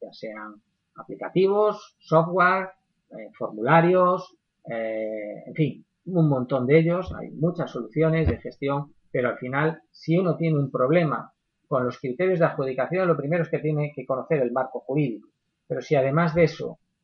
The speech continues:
le aportas una solución práctica para la aplicación correcta de los criterios de adjudicación en su organización, eh, alineada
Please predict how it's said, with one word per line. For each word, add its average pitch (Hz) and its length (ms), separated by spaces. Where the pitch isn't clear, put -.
le 123 120
aportas 143 500
una 143 180
solución 131 580
práctica 123 580
para 135 200
la 135 80
aplicación 143 540
correcta 175 400
de 135 80
los 127 120
criterios 185 320
de 190 60
adjudicación 160 680
en 165 140
su 180 220
organización, 151 920
eh, 147 480
alineada 175 880